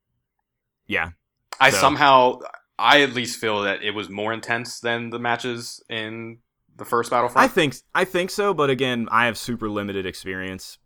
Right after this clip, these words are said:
Speaker 1: so
Speaker 2: Like, it opens up in just this, like, a long, I don't even know what to call it, a long road, and just a team on each side of the road, and just blaster shots going everywhere, which I
Speaker 1: Yeah.
Speaker 2: think is just a really cool way to start a match.
Speaker 1: I love that. I love,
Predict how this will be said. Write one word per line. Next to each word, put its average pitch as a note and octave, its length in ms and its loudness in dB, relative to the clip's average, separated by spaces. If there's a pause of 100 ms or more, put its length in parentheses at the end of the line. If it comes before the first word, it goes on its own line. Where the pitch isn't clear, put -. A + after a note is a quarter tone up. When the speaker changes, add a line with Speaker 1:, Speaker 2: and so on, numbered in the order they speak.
Speaker 1:
so E2 360 -6
Speaker 2:
Like, C3+ 240 0 (280)
it D3 160 2
opens C#3+ 340 2
up A#2 160 4
in G#2+ 80 -6
just G#2 160 -4
this, G2+ 260 -8
like, G2+ 180 -2
a F2+ 340 -2
long, G2+ 720 -2 (100)
I G#2+ 60 -4
don't G#2 80 -2
even F#2 120 -10
know F2 60 -10
what E2+ 80 -14
to - 60 -16
call F#2 160 -2
it, F2+ 60 -4
a F#2 40 -6
long G#2 220 0
road, F2+ 380 -2 (120)
and F#2+ 140 -8
just F#2 120 -10
a G2+ 60 -6
team G#2 300 -6
on G2 100 -4
each G2 140 -8
side G2 160 0
of F#2 40 -4
the F#2 60 -8
road, F#2 280 -2
and F2+ 100 -16
just - 280 -12
blaster F2+ 400 0
shots E2+ 320 -6
going F2 240 -10
everywhere, E2 360 -8
which F2 180 -10
I A#2+ 40 -6
Speaker 1:
Yeah. A2+ 180 0
Speaker 2:
think F#2+ 140 -6
is F2+ 120 -10
just - 200 -12 (420)
a G#2 100 -6
really G#2 300 -4
cool F#2+ 240 -8 (100)
way F#2+ 180 0
to F2 80 -6
start E2+ 380 -8
a D#2 40 -14
match. E2 380 -10 (120)
Speaker 1:
I A#2 100 6
love G#2+ 240 2
that. E2 260 -2
I A2+ 100 2
love, B2 380 2